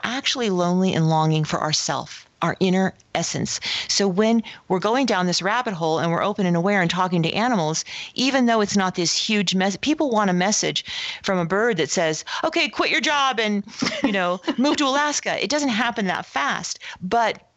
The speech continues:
what happens, like you said, is you get validated and reassured that you're on their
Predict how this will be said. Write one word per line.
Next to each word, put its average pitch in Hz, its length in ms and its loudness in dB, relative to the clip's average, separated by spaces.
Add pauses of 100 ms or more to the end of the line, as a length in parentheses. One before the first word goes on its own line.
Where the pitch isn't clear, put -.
(520)
what 202 140 0
happens, 247 420 -2
like 185 160 -4
you 240 100 0
said, 170 240 -2
is 160 140 0
you 170 80 -2
get 156 140 -4
validated 214 680 0
and 185 140 4
reassured 185 640 2
that 180 100 0
you're 175 200 2
on 165 100 2
their 160 140 0